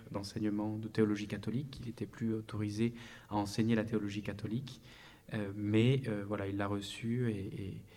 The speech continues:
assez chaleureusement. Donc, comme je disais, il ne, il ne s'est pas laissé embarquer dans des, dans des querelles d'hommes ou dans des rangle-, règlements de compte.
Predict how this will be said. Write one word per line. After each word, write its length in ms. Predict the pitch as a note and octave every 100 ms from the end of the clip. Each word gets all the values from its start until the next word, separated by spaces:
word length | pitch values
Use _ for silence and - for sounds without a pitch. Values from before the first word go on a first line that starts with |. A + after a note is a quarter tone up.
| - - - - - - - - - -
assez 300 | G#2+ G2 A#2+
chaleureusement. 680 | A2+ A2+ A2 A2 A2 A#2+ A#2+ B2 -
Donc, 180 | G#2 G2+
comme 180 | G#2+
je 40 | G2+
disais, 300 | G#2 G#2 A#2+
il 160 | A#2
ne, 80 | G2+
il 120 | G2+ G#2+
ne 80 |
s'est 160 | G2 -
pas 140 | A2
laissé 260 | G#2+ G#2 -
embarquer 440 | A2 G#2 G2+ -
dans 120 | A2 G#2
des, 200 | G2 F#2+
dans 140 | G#2
des 100 | G2+
querelles 380 | G2 G#2+ G#2+ G#2+
d'hommes 220 | A2+ A2+
ou 40 | A2
dans 100 | G#2
des 100 | G#2
rangle-, 380 | G#2 G2+ G#2+ G#2+
règlements 360 | A2+ A2 A2
de 80 | G#2+
compte. 240 | - F#2+